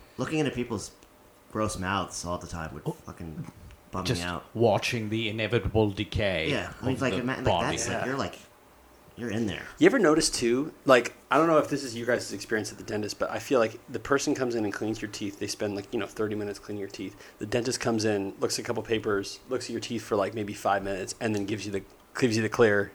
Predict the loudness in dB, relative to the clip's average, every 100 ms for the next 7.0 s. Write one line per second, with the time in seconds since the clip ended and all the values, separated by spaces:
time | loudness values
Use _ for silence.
0 | -6 -2 0 2 4 4 4 0 0 0
1 | 0 0 0 0 2 2 4 2 0 -2
2 | -8 -6 -6 -6 -6 6 12 12 12 12
3 | 12 12 12 12 12 12 10 6 2 4
4 | 6 4 6 8 8 6 6 6 6 4
5 | 8 10 10 6 4 4 2 -2 -6 -4
6 | -2 -2 -4 -6 -8 -8 -6 -8 -10